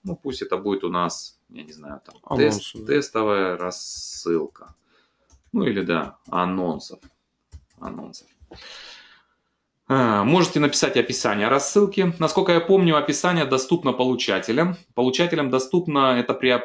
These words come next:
Speaker 1: при переходе на отписку, правильно?
Speaker 2: При отписке, в том
Speaker 1: Да.
Speaker 2: числе н-, при подписке можно вывести.
Speaker 1: Вот. Вот это описание у вас выводится, когда вы на сайте делаете подписку или отписку. Ну, не будем его заполнять, мы не будем подписываться, не будем отписываться.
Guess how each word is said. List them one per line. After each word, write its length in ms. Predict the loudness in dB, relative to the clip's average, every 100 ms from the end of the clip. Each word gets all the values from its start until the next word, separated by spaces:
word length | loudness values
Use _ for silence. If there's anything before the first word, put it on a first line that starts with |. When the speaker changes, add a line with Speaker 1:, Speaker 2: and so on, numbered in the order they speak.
| -2
Speaker 1:
при 160 | 0 2
переходе 800 | 0 0 2 2 2 0 -2 -2
на 240 | 2 2
отписку, 460 | 0 -4 -6 -8 -6
правильно? 460 | -2 0 -2 -4 0
Speaker 2:
При 220 | 4 4
отписке, 580 | 2 -4 -2 -4 -4 -8
в 60 |
том 180 | -2 -2
Speaker 1:
Да. 40 |
Speaker 2:
числе 320 | -2 0 2 2
н-, 260 | 0 -2
при 160 | -4 -4
подписке 640 | -4 -6 -10 -14 -16 -18 -10
можно 380 | -10 -8 -10
вывести. 400 | -12 -16 -20 -20 _ -20
Speaker 1:
Вот. 460 | -16 -8 -8 -8 -6
Вот 160 | -2
это 160 | 2 0
описание 460 | 0 -2 0 2
у 100 | 2
вас 180 | 2 2
выводится, 560 | -2 0 0 0 -2 -2
когда 320 | -4 0 0
вы 80 | 2
на 140 | -2
сайте 340 | -2 -4 -2 -2
делаете 380 | 0 -2 -4
подписку 480 | -8 -6 -6 -4 -2
или 80 | 0
отписку. 480 | -2 -6 -14 -14 -16
Ну, 120 | -10
не 100 | -6
будем 300 | -4 -4 -4
его 140 | -4 -4
заполнять, 500 | -2 -2 -2 -4 -6
мы 100 | -8
не 120 | -6
будем 240 | -6 -6
подписываться, 640 | -6 -12 -12 -10 -10 -10 -14
не 120 | -16
будем 300 | -14 -14 -14
отписываться. 560 | -16 -18 -20 -20 -20